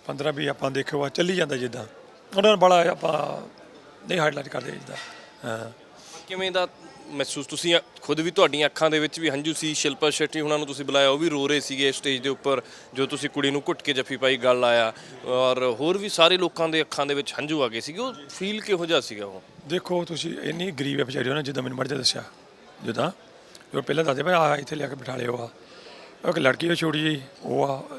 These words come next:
Speaker 1: ਉਹ ਰਹਿ ਨਹੀਂ ਕੋਈ ਵੀ ਉਹਦਾ ਘਰ ਦਾ। ਤਾਂ ਮੇਰੇ ਬੜਾ ਮਨ ਨੂੰ ਆਇਆ, ਮੈਂ ਕਿਹਾ, "ਯਾਰ ਦੇਖੋ, ਕਿੱਦਾਂ ਜ਼ਿੰਦਗੀ ਆ, ਇੱਕ ਕੁੜੀ, ਉਹਦੇ ਵੀ ਗਾਂ ਕੁੜੀ, ਤਾਂ ਕਿਸੇ ਕੋਲ ਸਾਧਨ ਹੈ ਨਹੀਂ ਕੋਈ ਇਨਕਮ ਦਾ,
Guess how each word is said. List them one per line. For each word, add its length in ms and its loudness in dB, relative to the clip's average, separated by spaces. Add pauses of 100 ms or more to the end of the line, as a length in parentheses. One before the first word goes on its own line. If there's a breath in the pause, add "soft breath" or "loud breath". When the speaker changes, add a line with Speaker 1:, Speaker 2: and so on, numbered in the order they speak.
(320)
Speaker 1:
ਉਹ 400 -6
ਰਹਿ 100 -2
ਨਹੀਂ 100 -6
ਕੋਈ 140 -2
ਵੀ 80 2
ਉਹਦਾ 180 2
ਘਰ 200 -4
ਦਾ। 160 -10 (680 loud breath)
ਤਾਂ 100 -8
ਮੇਰੇ 120 2
ਬੜਾ 280 0
ਮਨ 140 -6
ਨੂੰ 160 -4
ਆਇਆ, 120 -4
ਮੈਂ 80 -10
ਕਿਹਾ, 120 -4
"ਯਾਰ 120 0
ਦੇਖੋ, 380 -8 (540 loud breath)
ਕਿੱਦਾਂ 220 2
ਜ਼ਿੰਦਗੀ 460 -4
ਆ, 300 -4 (140)
ਇੱਕ 140 -2 (100)
ਕੁੜੀ, 400 -6 (120)
ਉਹਦੇ 200 -2
ਵੀ 100 -2
ਗਾਂ 240 -4
ਕੁੜੀ, 260 -12 (760 loud breath)
ਤਾਂ 100 -8
ਕਿਸੇ 180 2
ਕੋਲ 60 4
ਸਾਧਨ 320 4
ਹੈ 60 0
ਨਹੀਂ 100 -4
ਕੋਈ 120 0
ਇਨਕਮ 280 -4
ਦਾ, 100 -6